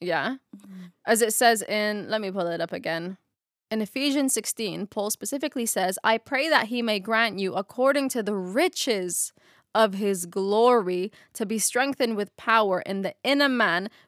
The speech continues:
Speaker 1: through his spirit." This, this riches of his glory.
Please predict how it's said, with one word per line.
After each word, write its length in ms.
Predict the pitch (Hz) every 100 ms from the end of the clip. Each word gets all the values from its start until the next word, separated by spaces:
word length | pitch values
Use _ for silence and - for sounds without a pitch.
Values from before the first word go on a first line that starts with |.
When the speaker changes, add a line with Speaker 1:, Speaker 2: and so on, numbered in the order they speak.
| _
Speaker 1:
through 280 | 247 240 233
his 320 | 196 220 214
spirit." 600 | - - - 233 214 -
This, 160 | 247 - - -
this 200 | - 370 339
riches 1200 | - 226 214 330 415 - 254 214 190 165 165 - -
of 140 | 208 196
his 280 | 202 190
glory. 960 | 185 208 208 233 262 240 202 175 165 180